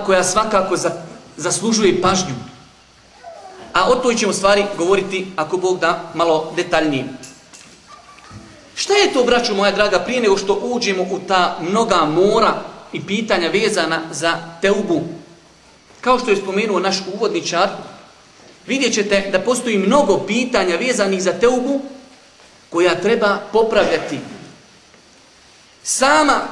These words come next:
ta definicija, šta je to teuba? Dosta ljudi će uzeti, preda se televiziju, staviti nešto što ne bi trebao da gleda,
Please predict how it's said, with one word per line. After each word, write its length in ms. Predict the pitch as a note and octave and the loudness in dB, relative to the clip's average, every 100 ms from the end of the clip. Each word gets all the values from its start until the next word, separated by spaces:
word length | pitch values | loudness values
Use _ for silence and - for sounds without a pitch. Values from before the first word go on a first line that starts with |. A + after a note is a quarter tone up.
| - - B3 | -12 -4 2
ta 140 | A#3+ | 2
definicija, 580 | A3 A3 G#3+ B3 G3+ F#3+ | 2 0 -2 -2 -2 -2
šta 140 | B3 | 0
je 160 | B3+ A#3+ | -2 0
to 100 | F#3 | -2
teuba? 380 | - G#3 F#3 C#3+ | 2 2 2 2
Dosta 340 | D4 C#4+ A3 | 0 2 0
ljudi 600 | G3 B3 A#3+ C4 C#4 - - - - - | 0 -2 -2 -2 -2 -6 -14 -20 -20 -8
će 100 | - | -2
uzeti, 460 | A#3+ B3 A3+ - G3+ | 0 2 0 0 0
preda 280 | B3 A#3 F#3+ | 2 4 2
se 140 | F#3+ | 0
televiziju, 760 | F#3+ F#3 F3+ A#3+ A#3 G3 A#3 C4 - - - - | 0 0 0 -2 -2 0 0 -2 -6 -16 -20 -8
staviti 720 | - - B3+ A#3+ A3+ G#3 G3+ - - | -4 2 2 2 0 -2 -2 -6 -10
nešto 320 | D#3+ A3+ - G3 | -4 -2 -2 -2
što 180 | G3 | 0
ne 120 | G3+ B3+ | 2 2
bi 140 | A#3 | 2
trebao 280 | A#3+ A#3+ G3+ | 2 4 4
da 120 | F#3 | 2
gleda, 540 | G3+ B3 A#3 A3+ A3+ | 4 4 4 2 -2